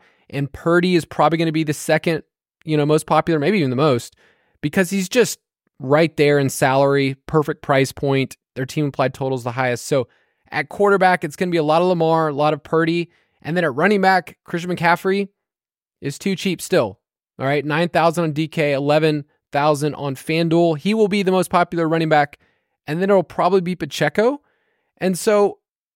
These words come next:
from just a roster construction standpoint,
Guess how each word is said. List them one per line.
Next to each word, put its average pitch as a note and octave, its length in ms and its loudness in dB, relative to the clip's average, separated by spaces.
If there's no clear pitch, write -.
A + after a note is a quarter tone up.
from A3 260 2
just B3 260 -2
a G3+ 360 0
roster F3+ 500 0
construction E3 560 -2
standpoint, C3+ 680 -4